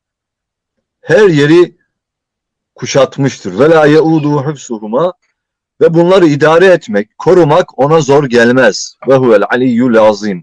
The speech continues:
O uludur ve azim, azametlidir, muhteşemdir.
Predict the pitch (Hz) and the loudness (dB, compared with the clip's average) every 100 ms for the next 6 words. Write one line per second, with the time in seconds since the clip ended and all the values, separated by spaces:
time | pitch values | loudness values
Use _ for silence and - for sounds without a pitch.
0 | _ 131 135 - _ _ _ _ _ _ | _ 0 0 -2 _ _ _ _ _ _
1 | _ _ _ _ _ _ 123 139 147 147 | _ _ _ _ _ _ 0 2 2 2
2 | 175 - _ _ 104 147 147 92 127 113 | 0 -4 _ _ -2 0 0 0 -2 -2
3 | 147 123 92 110 117 139 143 143 151 127 | -2 -4 -4 -4 -2 0 -2 -4 -4 -4
4 | 95 85 110 - 117 - 127 90 80 - | -4 -6 -8 -6 -8 -4 -4 -4 -14 -20